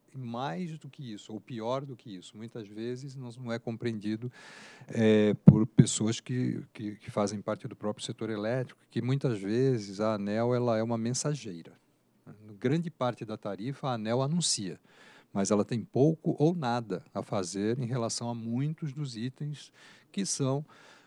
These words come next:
é, é, é, decorrente de legislação e que, é, s-, decorrem, é, ou, ou, ou contribuem para o crescimento da C D E,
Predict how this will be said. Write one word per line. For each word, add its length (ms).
é, 400
é, 480
é, 40
decorrente 580
de 560
legislação 960
e 160
que, 500
é, 340
s-, 300
decorrem, 680
é, 380
ou, 440
ou, 360
ou 140
contribuem 760
para 460
o 40
crescimento 520
da 100
C 200
D 200
E, 240